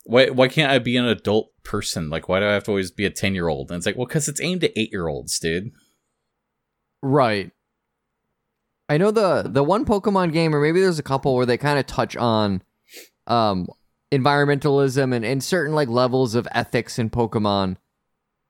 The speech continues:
Speaker 2: And part of me is like, "That's really cool," because I would love to explore more of that through the vessel of Pokemon. That seems like a neat thing to do. But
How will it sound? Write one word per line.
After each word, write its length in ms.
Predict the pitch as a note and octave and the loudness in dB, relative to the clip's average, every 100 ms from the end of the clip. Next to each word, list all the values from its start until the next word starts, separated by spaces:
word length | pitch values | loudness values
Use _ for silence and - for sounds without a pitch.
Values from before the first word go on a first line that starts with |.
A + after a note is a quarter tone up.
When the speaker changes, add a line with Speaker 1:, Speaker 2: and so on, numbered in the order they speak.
| - | 0
Speaker 2:
And 180 | C#3+ C#3 | 0 0
part 240 | F3 G#3 | 0 2
of 40 | A3 | 2
me 40 | |
is 80 | F#3 | 2
like, 180 | D#3 C3 | 0 2
"That's 240 | E3 F3 | 0 0
really 260 | F3+ F3+ C#3+ | 0 0 0
cool," 580 | - E3 C#3+ G#2 F#2 - _ _ - | 0 0 2 2 0 -6 _ _ -8
because 680 | C3 D#3 C#3 B2+ G#2+ G2+ - _ _ _ _ | -2 2 2 2 0 -6 -14 _ _ _ _
I 80 | C#3 | 2
would 160 | D3 D3 | 2 2
love 160 | E3 | 2
to 100 | D#3 | 0
explore 420 | D3 - D#3+ E3+ | -2 -4 0 2
more 220 | D#3 C#3 B2+ | 2 2 2
of 120 | G#2 | 2
that 260 | A#2+ G#2+ | 2 0
through 140 | - C#3 | 0 -2
the 100 | B2+ | 0
vessel 400 | A2+ A2+ - C3 | 0 0 0 0
of 100 | C3+ | 2
Pokemon. 440 | G#3 - B2 G#2 | 0 0 -2 0
That 160 | G#2 G#2+ | -2 -4
seems 240 | - C3 | -4 -2
like 160 | B2 C3+ | -2 0
a 60 | C3+ | 0
neat 260 | A#2 G2+ | -2 -2
thing 180 | A#2+ A#2 | -4 -2
to 80 | A#2+ | 0
do. 320 | A#2+ D3 G#2 - _ _ _ _ _ | 2 0 0 -4 _ _ _ _ _
But 260 | C#3 C3 | 0 0